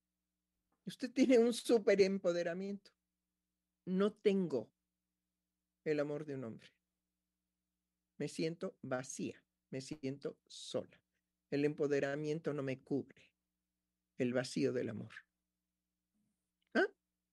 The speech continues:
Ok, bueno, dejamos aquí. Pam, pam, pam, pam. Eso es lo que vale el empoderamiento. Vale mangos, vale aire. ¿Sí? Sin embargo, es discurso.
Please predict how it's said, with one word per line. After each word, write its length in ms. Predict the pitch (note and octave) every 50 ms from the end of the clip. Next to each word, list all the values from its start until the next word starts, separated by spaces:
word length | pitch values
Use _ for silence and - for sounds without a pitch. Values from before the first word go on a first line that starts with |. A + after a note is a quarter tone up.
| _ _ _ _ -
Ok, 160 | A#3 A#3+ - D#4+ E4 - _ _ _ _ _ -
bueno, 180 | - F4+ G4 - _ _ _ -
dejamos 340 | E3+ E3 - D3 D#3 -
aquí. 260 | D#3+ D#3+ - B3 C4 - _ _ _ _ _ _ -
Pam, 180 | D#4 E4 E4 - -
pam, 240 | - D#4 D#4 D#4 E4
pam, 260 | - - C4+ C4+ C4+
pam. 200 | - G3+ A3 B3+ - - - - - - -
Eso 380 | - C#4 D4 D4+ D4+ D4 D#4
es 40 | D4+
lo 140 | C4+ B3+ B3
que 200 | - A3 G#3 G#3
vale 240 | G#3 G#3 G#3+ A3+ A3
el 80 | G#3+
empoderamiento. 1040 | G3 F#3 F#3 - F3 E3+ E3 D3+ D3 C#3+ C3+ C3+ C3 A#2+ - F#2 C3 - _ - _ _ _ _ _ _ _ _ -
Vale 340 | F#3 F3 F#3 G3+ A3+ B3 B3
mangos, 580 | A3+ G#3 F3+ F#3 G3 F#3+ D3 A2 - - - _ _ _ -
vale 380 | - D#3+ E3+ G3 A3 A3 F#3+
aire. 400 | D#3+ F3 F#3+ F#3+ F3 B2+ - - _ _ _ _ _ _ _ _ _ _ _ _ _ _ _ _ _ _ _ _ _ -
¿Sí? 320 | - - D#3 G3 B3 -
Sin 300 | - - - C#4 C#4+ D#4
embargo, 480 | E4 E4 E4+ F4+ E4 C4+ G#3+ F#3+ D#3+ -
es 200 | - G3+ A3 G#3
discurso. 640 | A3 G#3+ - - - - G#3 G3 - - D3+ - -